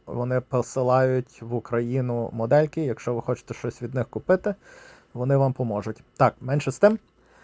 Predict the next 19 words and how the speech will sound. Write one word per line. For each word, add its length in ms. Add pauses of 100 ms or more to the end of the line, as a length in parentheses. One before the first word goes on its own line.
(160)
Е, 260
дивимося 480
далі. 460
Детальки 500
чудові, 560
е, 160 (840)
фарба 420
чудова. 640 (520)
Ем, 960
е, 200 (240)
на 400
цій, 460 (220)
здається, 1000 (420)
е, 320
не 160
пам'ятаю, 580
здається, 400 (260)
капот 420
відкривається. 880